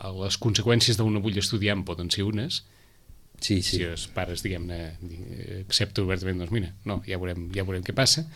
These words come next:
Speaker 2: Eh.
Speaker 1: O, o fins a quin punt cal reconduir una situació perquè en el futur les conseqüències per a aquella persona, que és el fill o la filla, no siguin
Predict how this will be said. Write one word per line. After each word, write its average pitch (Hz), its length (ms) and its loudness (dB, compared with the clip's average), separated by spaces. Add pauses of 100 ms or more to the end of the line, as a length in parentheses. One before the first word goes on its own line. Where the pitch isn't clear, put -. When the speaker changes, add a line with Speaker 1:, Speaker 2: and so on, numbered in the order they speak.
(120)
Speaker 2:
Eh. 104 140 2 (420)
Speaker 1:
O, 98 240 -4
o 139 400 2 (500)
fins 104 220 0
a 101 40 2
quin 101 180 2
punt 117 240 8
cal 113 340 4 (880)
reconduir 104 760 6
una 107 180 2
situació 110 600 4 (120)
perquè 113 540 2 (420)
en 92 160 -4
el 92 120 0
futur 113 460 4 (140)
les 85 200 -2
conseqüències 98 600 0
per 95 120 2
a 92 40 2
aquella 92 200 -2
persona, 131 440 2
que - 100 -8
és 82 80 -4
el 87 100 -4
fill 101 220 0
o 95 40 2
la 104 80 0
filla, 117 280 2 (520)
no 98 180 2
siguin 117 400 6